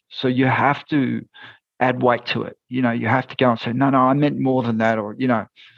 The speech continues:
So I, I think, you know, it's always better for having gone through that extra layer of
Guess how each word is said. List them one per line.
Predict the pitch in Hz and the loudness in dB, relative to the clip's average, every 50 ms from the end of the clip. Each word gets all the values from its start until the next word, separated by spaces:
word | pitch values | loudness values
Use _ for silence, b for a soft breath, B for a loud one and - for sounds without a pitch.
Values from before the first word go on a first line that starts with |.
| B B B | B B B
So | - - - 139 135 | -6 -2 2 4 4
I, | 127 127 - 117 123 | 4 2 0 -2 -4
I | 123 | -4
think, | 120 - 143 135 127 - - _ B B B B B B B B B _ _ - | -4 -2 -2 -4 -4 -4 -8 _ B B B B B B B B B _ _ -4
you | - 143 | 0 2
know, | 131 120 117 110 - | 2 2 2 0 -2
it's | - - - | -2 0 2
always | 147 160 165 165 151 139 113 - - - - _ - _ _ _ _ _ - | 4 4 6 4 4 2 0 -2 -8 -18 -20 _ -20 _ _ _ _ _ 2
better | 131 123 123 117 | 2 4 4 2
for | - - 117 101 | 2 0 -2 0
having | 98 107 110 107 110 107 | 2 2 2 0 0 -2
gone | - 117 113 113 113 110 | -2 -2 -2 -2 -2 -4
through | - - - 117 113 113 113 107 98 | -6 -8 -2 0 2 2 2 0 0
that | 113 110 98 - - | -2 -2 -2 -2 -4
extra | - 113 - - - - 117 113 | -6 -4 -4 -4 -6 -4 -2 0
layer | 110 113 113 110 113 110 90 80 95 104 | 2 2 4 4 2 2 0 -2 -4 -6
of | 101 | -6